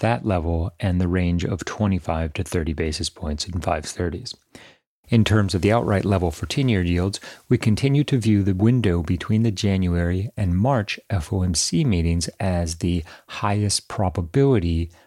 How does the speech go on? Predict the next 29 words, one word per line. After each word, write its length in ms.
for 440
ten-year 500
yields 480
to 80
breach 460
two 160
percent. 500
Now, 140
the 140
uncertainties 840
around 640
the 180
upcoming 640
payrolls 460
report 420
will 140
probably 500
keep 340
rates 260
contained 640
until 440
that 180
information 640
has 180
been 180
absorbed 460
by 140
the 80
market. 420